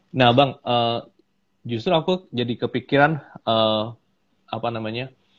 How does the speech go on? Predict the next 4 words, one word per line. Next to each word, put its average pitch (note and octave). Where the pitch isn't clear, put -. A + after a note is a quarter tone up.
eh, A2+
jadi A#2+
sebenarnya, C3
eh, A#2+